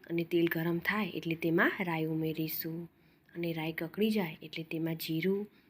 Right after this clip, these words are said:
અને હિંગ ઉમેરીશું. હવે તેમાં આપણે અડધો કપ જેટલા સિંગદાણા ઉમેરીશું અને તેને સરસ એવા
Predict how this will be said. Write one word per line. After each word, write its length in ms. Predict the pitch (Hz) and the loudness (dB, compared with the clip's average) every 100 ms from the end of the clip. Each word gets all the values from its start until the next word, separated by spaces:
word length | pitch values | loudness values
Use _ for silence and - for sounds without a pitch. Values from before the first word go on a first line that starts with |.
| _ 165 | _ -6
અને 180 | 170 254 - | -2 -2 -2
હિંગ 220 | 165 160 156 | -4 -2 -2
ઉમેરીશું. 720 | 156 147 151 156 - 160 156 156 _ _ _ _ _ _ _ _ _ _ _ _ _ _ _ _ | -4 -4 -6 -8 -8 -10 -10 -12 _ _ _ _ _ _ _ _ _ _ _ _ _ _ _ _
હવે 180 | 175 170 | -6 -4
તેમાં 340 | 175 170 170 | 0 0 0
આપણે 260 | 165 175 240 311 - _ | -2 2 2 0 -6 _
અડધો 240 | 175 160 165 | -12 -8 -6
કપ 180 | 175 156 | -4 -2
જેટલા 260 | 165 190 - - | 0 2 0 0
સિંગદાણા 400 | - 170 160 156 | 2 4 4 2
ઉમેરીશું 720 | 156 156 156 156 151 - 156 151 156 _ _ _ _ _ _ - | 0 0 0 -2 -4 -4 -6 -6 -12 _ _ _ _ _ _ -8
અને 160 | 165 165 | -4 -2
તેને 260 | 165 160 254 | -2 0 0
સરસ 420 | - 170 156 156 - | -2 -4 -2 -2 -2
એવા 260 | 165 247 | -2 -2